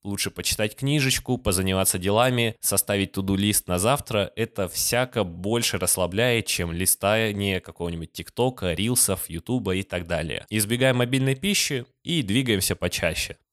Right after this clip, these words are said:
Потому что физическая активность помогает нам просто заснуть вечером, если мы потратили много энергии, организм хочет ее восстановить, и, конечно, мы будем хотеть пойти поспать.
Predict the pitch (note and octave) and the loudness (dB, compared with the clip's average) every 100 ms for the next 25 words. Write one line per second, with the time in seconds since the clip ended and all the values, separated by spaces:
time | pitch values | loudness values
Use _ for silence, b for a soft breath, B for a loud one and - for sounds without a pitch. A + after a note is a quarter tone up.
0 | - G#2 A#2 C#3 - A2 A2 B2+ B2+ - | -10 -2 0 0 0 -2 -2 0 2 2
1 | G#2+ G2+ - D#3+ E3+ D3+ - - G2+ G2+ | 2 0 0 -2 2 2 0 -2 -2 2
2 | B2 A#2+ F2+ F#2+ E2+ G#2+ - G2+ F2+ F2+ | 0 0 -2 -4 -2 0 0 0 0 2
3 | G#2 G2 E2 A#2 C#3+ G#2+ F#2+ F2 G2+ G2+ | 0 -2 0 0 0 0 -2 0 0 0
4 | F#2 F2+ G2 F#2+ G2 - F2+ F2+ F2+ E2 | 0 -4 -4 -4 -4 -4 -6 -4 -4 -4
5 | E2+ B2+ C3+ A#2 A2+ F2 F2+ E2+ F2+ D#2+ | 0 0 0 -2 -2 0 -2 -2 -4 -4
6 | - E2 - D#2+ D#2 D2 - E2 F2 C3+ | -6 -8 -8 -8 -4 -4 -4 -4 -2 -2
7 | C3 - F2+ D#2+ D#2 E2 G#2 - D#2 D#2 | -4 -8 -8 -8 -10 -6 -6 -6 -10 -8
8 | F2 E2+ - E2 F#2 - - - F#2+ - | -6 -6 -8 -6 -6 -6 -14 -10 -10 -6
9 | E2 E2+ - - D#2+ - | -4 -4 -4 -6 -6 -6